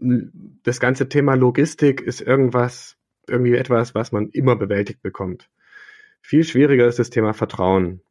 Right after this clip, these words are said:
Und da geht's meistens über gemeinsame Freundschaften, über Schnittmengen im, im bekannten Netzwerk. An den Mister Doi sind wir quasi geraten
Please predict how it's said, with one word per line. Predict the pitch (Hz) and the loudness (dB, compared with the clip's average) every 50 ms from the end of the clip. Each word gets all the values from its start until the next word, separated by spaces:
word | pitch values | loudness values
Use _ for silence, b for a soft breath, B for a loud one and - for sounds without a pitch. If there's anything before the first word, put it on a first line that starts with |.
| _ | _
Und | - 101 98 98 98 98 95 95 92 - - | -8 -4 -2 0 0 0 0 -2 -4 -6 -6
da | 107 101 | -4 -2
geht's | 107 110 - - | -2 -2 -2 0
meistens | 110 113 127 127 127 135 123 | 0 0 0 0 -4 -8 -6
über | - 120 117 120 117 113 113 110 - B B B B B B B B B B - | -4 -2 0 2 2 2 2 0 -4 B B B B B B B B B B -4
gemeinsame | - - 113 120 127 139 139 135 135 131 127 | -2 -2 0 2 2 2 2 2 2 0 0
Freundschaften, | 127 - 120 131 131 - - 131 127 127 127 - - 120 | 0 0 2 2 2 2 0 0 -2 -2 -2 -4 -6 -2
über | 117 117 113 | 0 0 0
Schnittmengen | 113 - - 135 135 131 131 127 127 123 117 | 0 0 -2 -4 0 0 2 2 4 2 2
im, | 107 107 110 110 | 0 0 -2 -2
im | - 113 113 110 113 110 110 107 107 107 107 104 104 104 107 - _ _ _ | -2 -2 -2 -2 -2 -2 -4 -4 -4 -6 -6 -8 -10 -14 -16 -20 _ _ _
bekannten | - 117 - - 139 143 151 - 143 139 | -12 -8 -6 -4 -4 -4 -2 -2 -2 0
Netzwerk. | 151 156 - - - 139 143 156 151 - - _ _ _ _ | 0 -2 -4 -4 -4 -2 -2 -2 -2 -6 -10 _ _ _ _
An | - - 120 | -10 -6 -4
den | 117 110 113 | -2 -2 -2
Mister | 123 123 - - 123 | -2 -2 -2 -2 -2
Doi | 117 120 127 127 135 147 127 123 | 0 2 2 2 4 4 4 2
sind | - - 156 151 147 139 - | 2 2 2 2 2 0 0
wir | 143 139 143 139 135 131 131 131 127 - - - 117 127 | 2 2 4 4 4 2 2 2 0 -2 -6 -12 -14 -10
quasi | - - 120 120 131 131 123 | -6 -2 -2 -2 -2 -4 -6
geraten | - 120 98 101 101 110 131 143 - - 147 143 143 135 127 | -4 -4 -4 -4 -4 -4 -4 -4 -4 -4 -6 -6 -6 -8 -10